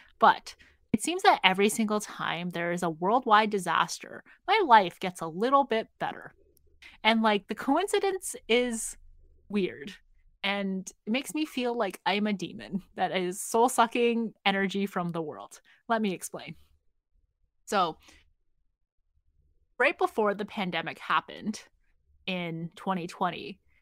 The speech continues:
that was when I basically landed my dream job interview and dream job. It is also when everything was, like, working out in my life.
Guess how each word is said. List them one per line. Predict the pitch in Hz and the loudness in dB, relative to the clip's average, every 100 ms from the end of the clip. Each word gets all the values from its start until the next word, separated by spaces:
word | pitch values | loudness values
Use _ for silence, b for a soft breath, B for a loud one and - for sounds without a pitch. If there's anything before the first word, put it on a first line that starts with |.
| _ _ _ - | _ _ _ 2
that | 202 214 240 | 6 6 6
was | 226 | 0
when | 208 185 180 | 0 0 0
I | 180 175 | -2 -2
basically | 180 180 190 - 170 165 | -2 -6 -8 -6 -6 -6
landed | 185 175 165 170 165 - | -4 -2 -2 -4 -4 -4
my | 170 160 160 160 156 - _ 190 | -2 0 0 -4 -6 -10 _ -14
dream | - 196 233 247 240 | -4 2 2 2 4
job | 175 170 175 | 6 4 2
interview | 170 175 165 170 156 160 - | -4 -6 -6 -6 -4 -6 -6
and | 175 175 180 | -4 -2 -4
dream | 156 156 151 | -4 -6 -6
job. | 143 73 180 - b b b _ _ _ _ _ _ _ _ _ 202 | -6 -6 -10 -18 b b b _ _ _ _ _ _ _ _ _ -2
It | 196 | -2
is | 185 | 0
also | 202 220 - 214 196 | 2 2 2 2 2
when | 180 185 170 170 170 170 170 - - _ _ _ _ _ _ _ - | 2 2 2 0 -4 -6 -8 -12 -18 _ _ _ _ _ _ _ -4
everything | 190 208 233 247 240 233 | 0 2 2 4 4 2
was, | 208 180 | -2 -2
like, | 170 165 | -4 -6
working | 170 180 214 190 - | -4 -4 -2 -4 -2
out | 170 196 | -2 -2
in | 196 | -2
my | 165 | -2
life. | 165 196 262 262 | 0 2 4 2